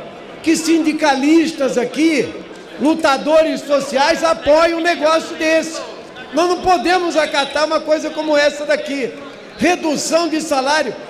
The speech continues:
E mais, o governo vai participar. Sim, o governo vai ter prejuízos. O governo pode colaborar com até metade desses trinta por cento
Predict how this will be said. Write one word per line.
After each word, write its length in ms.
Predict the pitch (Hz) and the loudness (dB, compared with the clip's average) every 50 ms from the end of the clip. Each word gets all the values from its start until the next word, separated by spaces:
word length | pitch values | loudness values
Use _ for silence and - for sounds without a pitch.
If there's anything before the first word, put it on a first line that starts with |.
| - - - | -16 -8 0
E 120 | 330 370 | 2 2
mais, 400 | 381 330 311 339 349 330 269 180 | 4 4 4 2 2 2 0 0
o 140 | 262 320 339 330 | -2 -2 -2 0
governo 880 | 320 370 359 311 240 170 190 269 320 370 381 359 294 254 226 190 156 - - - - - - - - | 2 2 2 2 0 0 0 0 2 4 4 4 4 2 0 -4 -6 -6 -8 -10 -12 -14 -14 -14 -10
vai 440 | - 196 175 170 269 302 330 349 349 | -8 -6 -2 0 2 2 4 2 2
participar. 1120 | 349 - 320 330 311 320 - 302 311 262 - - 277 262 - 277 233 254 269 294 294 240 - - - - - - - - | 0 0 0 0 0 0 -2 -2 -2 -2 0 -2 -4 -4 -2 0 2 2 4 4 2 0 -2 -6 -12 -16 -18 -20 -18 -14
Sim, 300 | - - - 294 320 302 | -12 -4 0 0 2 2
o 180 | 294 285 302 294 | 2 2 0 0
governo 680 | 294 302 285 254 185 220 311 359 370 330 294 262 254 | 0 0 0 0 0 0 2 4 4 4 2 0 0
vai 220 | 208 240 302 311 302 | 0 2 2 2 0
ter 240 | 302 302 330 339 | 0 0 0 0
prejuízos. 1040 | 330 - 311 330 330 302 208 311 320 302 311 349 370 311 196 - - 139 - - - - - - - - - - - - - | 0 -2 -2 -2 -2 0 0 2 2 4 6 6 4 4 0 -4 -8 -10 -12 -14 -14 -16 -16 -16 -16 -14 -14 -14 -12 -8 -6
O 100 | 262 294 | -6 -2
governo 680 | 254 311 285 220 214 285 330 359 330 285 226 185 156 - - - - - - - - - - - | -2 -2 -2 0 0 0 4 4 4 4 2 -2 -6 -10 -12 -14 -16 -16 -18 -20 -20 -18 -2 2
pode 300 | 196 220 226 - 294 294 | 4 4 4 4 0 -2
colaborar 800 | - - 302 294 294 294 294 247 262 269 269 269 294 311 302 | -2 0 2 2 4 2 2 2 2 2 2 2 2 2 0
com 180 | - 294 302 302 | 0 0 0 2
até 400 | 294 269 262 - - 320 330 320 | 2 2 0 0 2 4 4 4
metade 760 | 320 320 320 294 262 269 - 294 302 320 339 339 320 254 285 262 | 2 2 2 2 2 2 0 0 2 2 2 2 2 0 -2 -2
desses 420 | - 285 285 - - 262 262 - | 0 0 0 0 -4 -6 -8 -8
trinta 480 | - - 269 294 311 311 311 302 302 285 | -6 -2 2 2 2 2 2 0 0 0
por 240 | - 269 277 240 | 0 -2 -4 -4
cento 580 | - - - 262 277 285 269 - - - 135 113 | -4 -2 0 0 2 2 0 -2 -4 -8 -10 -10